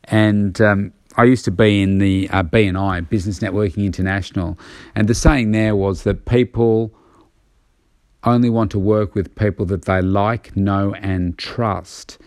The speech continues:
And if those elements are missing, then you can have an issue.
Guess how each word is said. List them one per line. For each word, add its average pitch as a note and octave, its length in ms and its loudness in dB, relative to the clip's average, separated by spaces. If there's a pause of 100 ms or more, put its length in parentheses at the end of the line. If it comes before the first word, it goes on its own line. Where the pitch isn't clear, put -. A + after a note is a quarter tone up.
(440)
And G2+ 560 -2
if - 560 -4 (1160)
those A2+ 360 4
elements G#2+ 400 0
are G2 60 0
missing, G2+ 640 0 (1000)
then G2 680 0 (320)
you G2+ 340 -2
can G2 200 -2
have F#2 200 -2
an F2 100 -2
issue. F2+ 440 -6